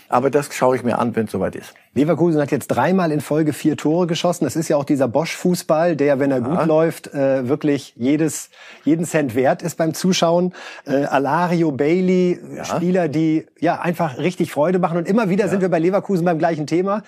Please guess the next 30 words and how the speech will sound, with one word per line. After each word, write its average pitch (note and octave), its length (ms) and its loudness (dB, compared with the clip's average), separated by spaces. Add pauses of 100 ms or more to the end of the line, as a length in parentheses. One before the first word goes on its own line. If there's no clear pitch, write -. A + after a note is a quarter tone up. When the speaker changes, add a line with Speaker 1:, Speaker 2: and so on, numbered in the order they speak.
(100)
Speaker 2:
Wollen E3 160 2
wir F3+ 60 0
das E3+ 140 0
böse F3 260 2
Wort E3+ 160 2
sagen, F3 280 2
dass D#3 140 -2
Rudi F3 200 0
Völler F3 220 0
jetzt E3+ 200 -2
aus D#3 100 -4
seinem E3 300 0 (240)
Sessel F3+ 480 0 (420)
fährt? F#3+ 640 -2 (100)
Speaker 1:
Wenn's C#3 400 -4
ihnen D#3 160 -2
Speaker 2:
Wollen F3+ 160 2
Speaker 1:
zu C#3+ 80 2
Speaker 2:
Sie A#3+ 120 2
oder D4 120 2
Speaker 1:
wohl G3 80 4
Speaker 2:
soll F#3+ 120 0
Speaker 1:
wird F#3+ 280 2
Speaker 2:
ich? - 100 -6
Speaker 1:
und D#3+ 140 0
sie D3+ 140 0
die C#3+ 160 2
Oase D3 580 2
kommen F3 380 -2
sehen, E3+ 480 0